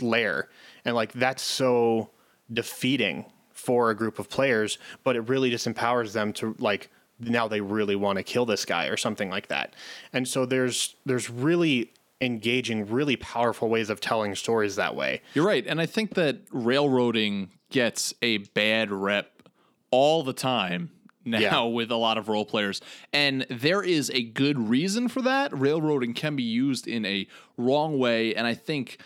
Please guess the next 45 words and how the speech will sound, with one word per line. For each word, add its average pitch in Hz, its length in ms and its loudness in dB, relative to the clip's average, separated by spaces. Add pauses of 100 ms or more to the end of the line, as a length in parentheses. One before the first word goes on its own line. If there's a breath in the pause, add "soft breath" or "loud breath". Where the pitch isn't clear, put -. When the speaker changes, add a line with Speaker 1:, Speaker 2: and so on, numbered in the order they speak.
Speaker 2:
that 127 340 0
a 123 60 0
lot 123 300 0
of 110 100 -10
players 123 560 -2
have 110 160 -2
experienced 104 840 -2
that 98 180 0
wrong 104 420 0
way. 98 380 -2
And 107 140 -2
that's 110 240 -2
why 104 460 0 (280 loud breath)
it's 113 220 -2
gotten 104 420 -2
this 98 220 -8
bad 104 280 -2
rep. 98 300 -2
And - 100 -2
Speaker 1:
Certainly. 110 420 -2
Speaker 2:
the 120 140 -2
word 120 520 0
railroading 107 640 0
when 98 100 -4
it 95 80 -6
comes 104 240 -6
to 98 260 -2
role-playing 101 520 -2
games 82 320 -6
just - 320 -6 (180 loud breath)
really 147 380 2
looked 139 280 0
on 123 200 2
with 104 160 0
hate - 420 -4
<laughs> - 180 -10
by 143 100 0
a 117 100 2
lot 117 180 0
of 107 120 -6
people. 110 260 -4
But 120 220 0 (460 loud breath)
I 143 260 0
completely 131 720 -2
agree. 107 640 0